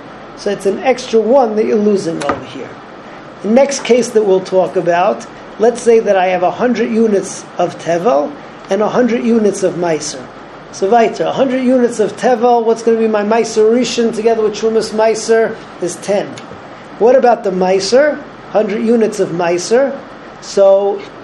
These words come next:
the hundred units of Meiser anyway, I need to take off Trumas Meiser, which is another ten units. But that's not a loss. But in addition to that, since the Meiser now gets a din of Tevel,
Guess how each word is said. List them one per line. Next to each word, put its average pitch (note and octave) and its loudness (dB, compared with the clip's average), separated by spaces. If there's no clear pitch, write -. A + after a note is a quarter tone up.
the G#3 2
hundred B3+ 0
units A#3 2
of F#3 0
Meiser G#3+ 0
anyway, G#3+ 4
I A3+ 0
need A3+ 2
to G3+ 0
take G#3+ 0
off A3+ 2
Trumas G#3+ 0
Meiser, F#3+ 2
which G#3 0
is F#3+ -2
another G3+ 2
ten E3+ -6
units. C#3+ -10
But - -12
that's B3 0
not G#3+ 2
a F#3+ 2
loss. - -2
But G#3 2
in G#3 2
addition A#3 2
to G3+ -2
that, G3 2
since C#4+ -2
the G#3+ 0
Meiser G#3+ 2
now B3 2
gets A3+ -2
a G#3 -4
din A3 2
of G3 -2
Tevel, A3 2